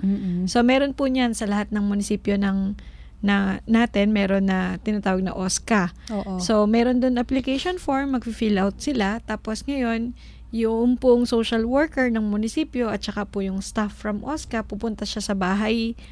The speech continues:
Speaker 2: mo para i-validate kung, excuse me, kung ikaw ba ay
Speaker 1: Qualified ka.
Speaker 2: qualify.
Speaker 1: Mhm.
Speaker 2: So, kailangan ma-meet mo yung criteria na nasabi ko kanina. Ikaw ay frail, sickly, with disability, no regular source of income, at saka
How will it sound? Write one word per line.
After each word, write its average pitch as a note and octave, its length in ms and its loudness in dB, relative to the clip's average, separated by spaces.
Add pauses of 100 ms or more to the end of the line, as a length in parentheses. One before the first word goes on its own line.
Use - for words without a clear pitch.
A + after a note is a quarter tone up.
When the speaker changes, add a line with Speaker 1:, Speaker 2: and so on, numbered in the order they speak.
(160)
Speaker 2:
mo B3+ 160 4
para A3 320 0
i-validate G#3+ 760 0
kung, G3+ 360 -4 (800)
excuse A3 240 -6
me, G3+ 160 -6
kung B3+ 560 -2
ikaw A#3 240 2
ba A3 80 2 (160)
ay G3+ 160 0
Speaker 1:
Qualified - 0 -
ka. - 80 -10
Speaker 2:
qualify. F#3+ 520 2 (280)
Speaker 1:
Mhm. F#3 200 -4
Speaker 2:
So, G#3+ 200 2
kailangan C4 560 2
ma-meet C4 320 0
mo A#3+ 80 2
yung A#3 160 0
criteria A3 560 0
na G#3+ 80 0
nasabi G3+ 480 0
ko G#3 80 -4
kanina. G#3+ 560 -2
Ikaw F3 320 -8
ay G3 80 -8
frail, C4+ 480 2
sickly, B3+ 560 -4
with G#3+ 160 -2
disability, A3 960 -4 (480)
no B3 160 2
regular A3+ 320 0
source G#3 320 -4
of G3+ 160 -4
income, G3 480 -4
at G3+ 80 -8
saka G3 480 -2